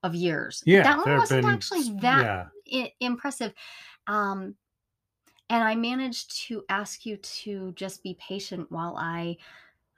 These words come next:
Speaker 1: um, did a lot of experimentation, and I asked you to be present for it.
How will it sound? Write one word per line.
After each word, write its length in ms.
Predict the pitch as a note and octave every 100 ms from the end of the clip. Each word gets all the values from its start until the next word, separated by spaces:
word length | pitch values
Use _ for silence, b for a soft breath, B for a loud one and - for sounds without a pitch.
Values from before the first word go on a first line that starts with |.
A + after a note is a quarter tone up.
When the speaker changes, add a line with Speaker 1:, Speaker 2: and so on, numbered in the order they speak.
| -
Speaker 1:
um, 300 | F3+ E3+ F3+
did 160 | A3
a 40 | G3+
lot 280 | F#3+ F#3+ G3
of 480 | G3 F#3 - - _
experimentation, 880 | G#3 - - G#3+ G#3 G3+ A#3+ B3 G#3+
and 100 | G3
I 80 | F#3+
asked 220 | F#3+ -
you 60 | G3+
to 60 |
be 80 | G3
present 560 | - - G3 F#3+ D3+ -
for 300 | - D#2+
it. 80 | D#2+